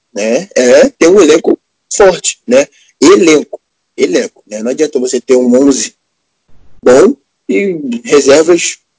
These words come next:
meia boca, né? Então, acho que é isso, investir, né? E um trabalho longevo, né? Longevidade,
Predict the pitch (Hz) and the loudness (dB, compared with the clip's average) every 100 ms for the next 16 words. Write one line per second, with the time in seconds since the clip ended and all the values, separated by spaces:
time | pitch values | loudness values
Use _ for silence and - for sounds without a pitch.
0 | _ _ 151 175 143 127 - _ _ _ | _ _ 2 2 2 0 -4 _ _ _
1 | _ _ - 110 131 - 143 160 208 214 | _ _ -6 -2 -2 -2 -2 -2 -6 -12
2 | - _ _ _ - - 403 392 - 139 | -16 _ _ _ -12 -2 2 2 2 0
3 | 139 165 - 156 175 170 - _ _ _ | 0 -2 -2 -4 -2 -4 -8 _ _ _
4 | _ 117 117 127 123 127 143 160 180 185 | _ 0 2 4 4 2 0 0 0 -2
5 | 170 139 135 131 143 170 185 _ _ _ | -6 -2 2 4 4 2 0 _ _ _
6 | 170 196 160 123 - _ 113 120 120 117 | 0 2 2 2 -4 _ -8 -8 -6 -2
7 | 117 131 131 139 139 - | -2 0 2 2 2 -2